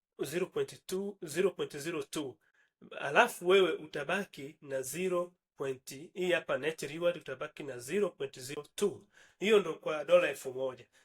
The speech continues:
Ndani ya mwezi itakuonyesha gharama ndani ya mwezi ni ngapi na gharama ndani ya mwaka ni ngapi. Kwa hiyo ndani ya mwaka hii dola yako ishirini na tano inaweza ikatengeneza dola nane point kumi na sita baada ya gharama.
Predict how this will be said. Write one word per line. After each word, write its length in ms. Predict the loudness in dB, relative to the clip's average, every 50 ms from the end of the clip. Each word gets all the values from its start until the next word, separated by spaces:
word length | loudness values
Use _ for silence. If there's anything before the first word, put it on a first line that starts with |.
| _ _ -8
Ndani 380 | 2 4 4 4 4 4 4
ya 100 | 6 6
mwezi 260 | 8 8 6 6 6 2
itakuonyesha 440 | -4 -8 -6 -4 -4 -2 -2 -2
gharama 340 | -2 0 0 0 0 -2 -2
ndani 280 | -2 -2 -2 -2 -2 -4
ya 100 | -6 -4
mwezi 340 | -4 -2 -2 -2 -2 -4 -10
ni 100 | -12 -10
ngapi 440 | -4 -4 -4 -4 -4 -6 -10 -12 -12 _ _ _ _ _ -8
na 140 | -6 -6 -4
gharama 460 | -2 -4 -4 -2 -2 -2 -2 -2 -4
ndani 380 | -8 -2 -2 0 0 0 -2
ya 80 | -6 -6
mwaka 380 | -6 -6 -8 -8 -6 -8 -8 -8
ni 120 | -8 -10
ngapi. 380 | -8 -8 -8 -8 -8 _ _ _ _ _ _ _ _ _
Kwa 140 | -4 -2 -2
hiyo 180 | 2 2 2 2
ndani 340 | 4 4 2 4 4 4 4
ya 100 | 4 4
mwaka 640 | 4 4 4 4 2 -2 -8 -10 -8 -8 -8 -10 _ _ _ _ _ -6
hii 220 | -2 0 0 2
dola 280 | 4 4 4 6 6 6
yako 260 | 4 4 2 0 -4
ishirini 320 | -6 -4 -4 -4 -4 -4 -4
na 100 | -6 -6
tano 440 | -4 -4 -2 -2 -4 -6 -8 -10 -12 _ _ _ _ _ -14
inaweza 540 | -10 -6 -4 -4 -2 -2 -2 -2 -4 -6 -10
ikatengeneza 880 | -12 -12 -12 -12 -12 -12 -10 -12 -8 -4 -4 -4 -2 -4 -6 -8 -10 -10 _ -10
dola 260 | -8 -6 -6 -6 -8 -8
nane 460 | -6 -4 -2 -2 -2 -2 -4 -6 -8
point 420 | -8 _ -12 -12 -12 -12 -16 -20
kumi 220 | -14 -10 -10 -8 -8
na 80 | -8
sita 280 | -10 -10 -10 -10 -10 -8
baada 260 | -6 -8 -8 -8 -8
ya 100 | -10 -10
gharama. 540 | -10 -8 -8 -6 -6 -6 -8 -8 -12 -14